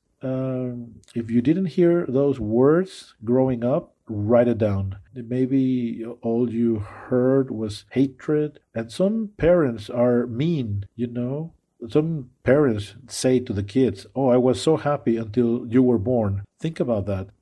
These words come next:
"I, I am the responsible for my dad not being happy anymore." And th-, that hurts. So how your parents were, what are the, uh, words that they expressed? Were they loving? Were they tender?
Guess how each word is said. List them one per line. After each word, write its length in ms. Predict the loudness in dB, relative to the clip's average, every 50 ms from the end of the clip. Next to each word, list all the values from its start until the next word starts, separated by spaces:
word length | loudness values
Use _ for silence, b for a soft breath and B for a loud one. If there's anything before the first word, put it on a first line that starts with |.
| -14 -10
"I, 420 | -8 -8 -6 -6 -8 -10 -12 -14 -16 _ _ -12
I 240 | -8 -6 -2 -2
am 320 | -2 -2 -4 -6 -8 -6 -4
the 100 | -4 0
responsible 880 | 2 0 0 0 -2 -4 -2 -2 -2 -2 -2 -2 0 0 0 0 -2
for 300 | -2 -4 -2 -2 -2 -2
my 200 | 0 0 2 2 2
dad 560 | 2 2 0 0 0 0 -2 -2 -4 -4 -4
not 220 | -4 -4 -4 -4
being 240 | -4 -4 -4 -4 -4 -4
happy 380 | -4 -4 -4 0 0 2 2
anymore." 600 | 2 2 0 -2 -2 -2 -2 -2 -2 -2 -4 -4 -6
And 160 | -6 -4 0
th-, 220 | 0 0 0 0
that 160 | 0 0 0
hurts. 460 | 0 0 -2 -2 -2 -4 -10 -16 -18 -20 _ _ _
So 560 | _ -8 -6 -6 -6 -6 -8 -10 -10 -12 -12 -8
how 220 | -6 -2 0 2
your 420 | 4 6 6 8 8 6 6 4 2
parents 640 | 4 4 4 4 4 2 0 0 -2 -4 -8 -10 -10
were, 400 | -8 -4 -4 -4 -4 -4 -6 -6 -4
what 160 | -4 -2 -2
are 120 | -2 -2
the, 280 | -2 -4 -4 -4 -2 -2
uh, 60 | 0
words 340 | 2 4 4 4 4 4 0
that 120 | -2 -2
they 180 | 0 2 2 2
expressed? 560 | 0 -2 -4 -12 -10 _ -2 -2 -2 -2 -2
Were 140 | -4 -4 -2
they 140 | -2 -2 0
loving? 540 | 0 2 2 2 4 2 2 2 0 -2 -4
Were 180 | -2 -2 -2
they 200 | 0 0 -2 -2
tender? 560 | -2 -4 -4 -4 -2 2 4 4 4 2 0